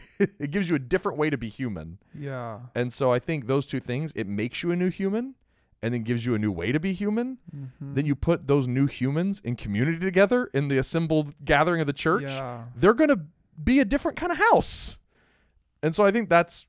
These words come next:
Speaker 1: that would be how I answer that question.
Speaker 2: Yeah. And I, there's pro-, I think those are great answers. The gospel cha-, transforms us, and it shows us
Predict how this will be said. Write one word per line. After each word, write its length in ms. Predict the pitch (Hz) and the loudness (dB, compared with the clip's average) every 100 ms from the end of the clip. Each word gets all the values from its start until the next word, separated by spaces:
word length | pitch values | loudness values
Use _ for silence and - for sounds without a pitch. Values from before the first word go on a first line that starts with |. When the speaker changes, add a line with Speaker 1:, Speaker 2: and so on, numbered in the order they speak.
| - | -6
Speaker 1:
that 120 | 180 | -4
would 100 | 170 | -2
be 60 | 156 | -4
how 100 | 147 | -6
I 60 | 131 | -8
answer 200 | 113 107 | -10 -12
that 120 | - | -12
question. 340 | - - 127 _ | -14 -14 -20 _
Speaker 2:
Yeah. 460 | 175 175 151 135 131 - _ _ | -4 -2 -2 -6 -10 -20 _ _
And 120 | 170 | -2
I, 60 | 185 | -2
there's 240 | 175 196 | -2 -6
pro-, 200 | - 233 240 - | -4 -6 -6 -8
I 120 | 175 | -6
think 120 | 208 247 | -4 -4
those 140 | 180 | -4
are 40 | |
great 300 | 151 143 127 | -6 -10 -12
answers. 520 | 101 107 - - _ _ | -14 -18 -20 -20 _ _
The 60 | 156 | -10
gospel 300 | 165 165 196 | -8 -8 -10
cha-, 140 | - 151 | -10 -10
transforms 540 | - 151 151 - 123 120 | -6 -8 -8 -10 -12 -8
us, 380 | 143 - - _ | -10 -10 -20 _
and 160 | - 135 | -16 -14
it 60 | 131 | -12
shows 260 | 143 135 | -10 -8
us 160 | 139 | -10